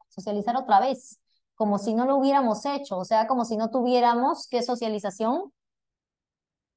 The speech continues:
como si no tuviéramos la socialización primaria. Claro, es imposible, ¿no? <laughs> Olvidarme de todo lo primario, ¿no? Pero sí podemos cambiar cosas, ¿no?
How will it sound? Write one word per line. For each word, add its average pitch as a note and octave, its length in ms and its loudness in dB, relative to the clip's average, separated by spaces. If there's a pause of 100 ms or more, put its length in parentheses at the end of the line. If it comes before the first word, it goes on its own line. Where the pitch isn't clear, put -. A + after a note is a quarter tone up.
(260)
como G3 160 0
si G3+ 140 -2
no G#3 100 0
tuviéramos A#3 640 2
la G3 140 2
socialización F#3 720 -4
primaria. F#3 600 0 (540)
Claro, A#3 240 4
es E4 100 -2
imposible, C4 680 0
¿no? F#3 120 -8 (100)
<laughs> G#3 920 2
Olvidarme A#3+ 680 6
de G3 120 4
todo A#3 180 4
lo A3+ 120 4
primario, F#3 520 0
¿no? A3+ 200 -6 (260)
Pero A3 180 2
sí D4+ 120 0
podemos D4+ 400 2
cambiar G#3 560 2
cosas, - 360 -8
¿no? F3+ 140 -18